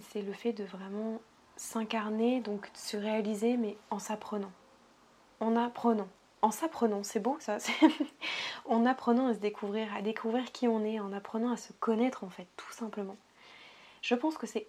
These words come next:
essentiel dans tous les milieux de notre vie, ok ? Connaissez-vous, ok ? Et pour ça, il n'y a rien de mieux que de tester des choses, vraiment. Quand on était enfant,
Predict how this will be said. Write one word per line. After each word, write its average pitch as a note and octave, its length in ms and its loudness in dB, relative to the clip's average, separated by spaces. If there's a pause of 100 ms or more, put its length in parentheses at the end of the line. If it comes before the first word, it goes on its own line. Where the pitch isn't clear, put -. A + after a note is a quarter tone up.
essentiel - 680 -4 (840)
dans G#3 120 -2 (120)
tous D4+ 180 -4 (160)
les G#3+ 80 0
milieux G3+ 280 -2
de G#3+ 120 -2
notre G3 280 -6
vie, F3+ 120 -6 (340)
ok ? F#3 220 -8 (720)
Connaissez-vous, G#3 960 -2 (300)
ok ? G3+ 180 -8 (500)
Et A3+ 140 6
pour C4 160 0
ça, D#4 140 -2
il C#4+ 60 0
n'y G#3+ 80 -2
a G3 80 -4
rien B3+ 360 0
de A#3+ 100 4
mieux A3+ 220 2
que A3+ 120 -2
de G3+ 120 0
tester A#3 460 -2
des G3 140 -2
choses, - 440 -16 (440)
vraiment. F#3 500 -4 (640)
Quand A4+ 260 0
on A#3+ 100 6
était A3+ 240 4
enfant, G3+ 440 -2